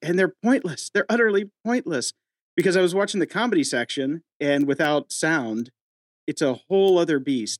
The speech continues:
And I watched it for, like, forty-five minutes. Just wa-, we had some T V on, and I'm scrolling through going, "What's going on with these <laughs> kids?" Like, I need acid to make sense of it all.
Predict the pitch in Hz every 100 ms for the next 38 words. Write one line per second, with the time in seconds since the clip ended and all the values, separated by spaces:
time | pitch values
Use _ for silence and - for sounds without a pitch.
0 | - 156 190 247 202 196 160 - 214 226
1 | 185 156 196 135 - 143 131 - 147 139
2 | 151 151 147 143 - - 147 - 160 170
3 | 143 127 131 131 170 165 135 185 180 165
4 | 139 _ _ _ _ _ _ _ - 285
5 | - 185 156 143 202 285 247 202 226 -
6 | - - - - 196 190 165 165 - -
7 | 214 214 311 196 175 175 151 127 127 131
8 | 147 139 117 98 98 98